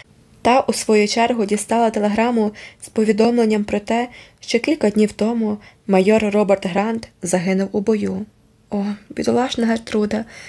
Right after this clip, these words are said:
Спершу вона була вбита горем, потім усього через день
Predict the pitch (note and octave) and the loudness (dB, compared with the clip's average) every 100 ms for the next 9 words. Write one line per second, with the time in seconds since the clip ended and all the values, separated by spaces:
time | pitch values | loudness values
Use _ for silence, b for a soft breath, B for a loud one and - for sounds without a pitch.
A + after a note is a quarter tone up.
0 | B B - C4 C#4 B3+ A#3+ A#3+ A#3+ A#3+ | B B 0 2 2 0 0 2 2 2
1 | A3 A3+ A#3 A#3 A3 G#3 G3+ G3+ G#3+ b | 2 0 0 0 -2 -2 -4 -6 -10 b
2 | b b b - A3+ A#3 A3 A3 - A#3+ | b b b 0 2 2 0 0 4 4
3 | A#3 A#3 A3 G#3 A#3 B3 | 4 2 -2 0 0 0